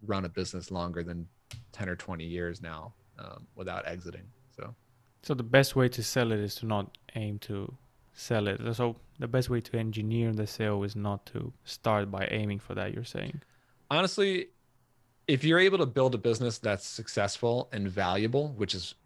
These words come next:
Speaker 1: extremely hard to do, um, it, it's sellable. <laughs> It
Speaker 2: As a
Speaker 1: doesn't,
Speaker 2: side
Speaker 1: it doesn't
Speaker 2: effect.
Speaker 1: matter.
Speaker 2: Yeah.
Speaker 1: Yeah, it, like, it, by its nature of it being a valuable business,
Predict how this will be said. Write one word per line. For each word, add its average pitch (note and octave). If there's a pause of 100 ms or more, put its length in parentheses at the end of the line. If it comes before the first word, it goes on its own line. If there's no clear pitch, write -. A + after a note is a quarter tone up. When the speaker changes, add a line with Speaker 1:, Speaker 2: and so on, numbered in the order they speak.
Speaker 1:
extremely A2
hard G2+
to G#2
do, G2 (1000)
um, F2 (800)
it, A2+ (100)
it's A#2
sellable. F#2+ (240)
<laughs> - (260)
It A#2+
Speaker 2:
As C3
a -
Speaker 1:
doesn't, C3
Speaker 2:
side A2+
Speaker 1:
it -
doesn't A2+
Speaker 2:
effect. G#2+
Speaker 1:
matter. F2+ (440)
Speaker 2:
Yeah. G#2 (180)
Speaker 1:
Yeah, C3
it, B2+
like, C3 (500)
it, B2
by B2+
its C3+
nature A#2+
of F2+
it E2+
being G2
a F#2+
valuable F2+
business, A#2+